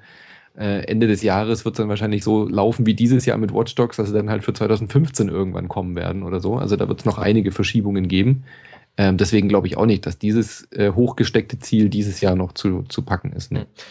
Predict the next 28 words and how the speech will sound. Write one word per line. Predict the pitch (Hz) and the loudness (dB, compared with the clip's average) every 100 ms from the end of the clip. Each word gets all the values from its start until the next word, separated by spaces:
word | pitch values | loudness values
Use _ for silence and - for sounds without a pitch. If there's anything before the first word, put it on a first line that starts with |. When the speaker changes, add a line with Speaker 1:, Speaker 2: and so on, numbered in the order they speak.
| - - _ | -20 -20 _
Speaker 2:
Manu, | 120 156 | -2 2
du | |
hast | 151 | 2
jetzt | 156 139 | 0 -2
die | 135 | 0
Wii | 120 | 0
U | 170 | 0
schon | - 120 | 0 0
angesprochen, | 107 110 - 107 107 113 107 110 | 0 -2 -2 0 0 -2 -8 2
Speaker 1:
Ja. | 110 | 2
Speaker 2:
äh, | 107 104 | 2 -2
die | 110 | -6
wir | 107 | -6
uns | 113 | -2
hier | 123 | -2
als | 107 | -2
nächsten | 110 127 - - 117 110 - | -2 -2 -2 -4 -6 -6 -4
Punkt | - 180 120 | -2 -2 2
draufgeschrieben | 101 - - - 101 98 | 0 0 -4 -4 -6 -4
hatten | 101 - 113 | -4 -4 -6
auf | 92 | -8
die | - | -4
Liste, | 104 110 - 127 131 - - - - - _ _ - | -2 -2 0 -2 -2 -10 -18 -18 -20 -20 _ _ -4
die | |
Speaker 1:
Ein | 131 | 2
Speaker 2:
ja | 127 127 | 4 4
Speaker 1:
Teleprompter. | 117 120 147 117 135 | 2 0 0 0 -2
Speaker 2:
irgendwie, | 151 160 | -6 -10